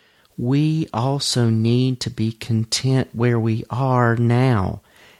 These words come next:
and give others that grace as well. We need the grace to be ourselves, and the family should be a place where we can receive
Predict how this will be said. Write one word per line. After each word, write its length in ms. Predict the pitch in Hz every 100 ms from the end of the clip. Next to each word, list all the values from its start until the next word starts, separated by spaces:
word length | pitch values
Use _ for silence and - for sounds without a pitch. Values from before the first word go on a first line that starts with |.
| -
and 320 | 113 113 107
give 280 | 135 135 127
others 540 | - 123 131 110 98
that 340 | - 104 110 -
grace 520 | 98 90 90 90 -
as 240 | - 92 87
well. 420 | 85 87 71 - _ _ _ _ _ _ _ _ _ _
We 320 | - 113 127
need 400 | 139 123 120 117
the 80 | 98
grace 720 | 92 101 101 110 101 101 - - _ -
to 100 | 117
be 260 | 120 120
ourselves, 800 | 120 120 - - 92 - - - - - - -
and 220 | - 120 123
the 80 |
family 880 | 117 - - 160 165 151 139 143 143 - _ _
should 560 | - - - 190 190 151
be 400 | 117 107 98 98 -
a 140 | 107
place 560 | 104 - 117 120 123 -
where 180 | 120 113
we 200 | 113 139
can 280 | - 117 107
receive 920 | 107 - - - 143 151 151 151